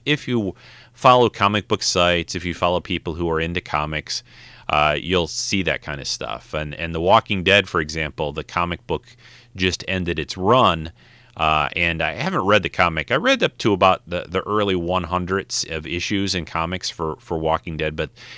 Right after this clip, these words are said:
kinda faded away from it. I've kinda gotten tired of the T V show 'cause it's,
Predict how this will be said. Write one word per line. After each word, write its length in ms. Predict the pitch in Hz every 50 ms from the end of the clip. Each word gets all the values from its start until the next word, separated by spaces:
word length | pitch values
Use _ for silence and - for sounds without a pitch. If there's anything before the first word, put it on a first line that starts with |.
| - -
kinda 200 | - 139 147 151
faded 340 | 135 - 127 117 113 110 107
away 220 | 104 95 92 92
from 240 | 90 - 95 92 87
it. 100 | 90 90
I've 180 | 87 87 85 -
kinda 240 | - 107 104 101 92
gotten 240 | 92 92 76 80
tired 280 | - - 92 85 85 82
of 60 | 82
the 60 | 82
T 200 | - - 82 80
V 160 | 76 80 78 76
show 300 | - - - 76 76 76
'cause 180 | - - 80
it's, 220 | 87 87 - -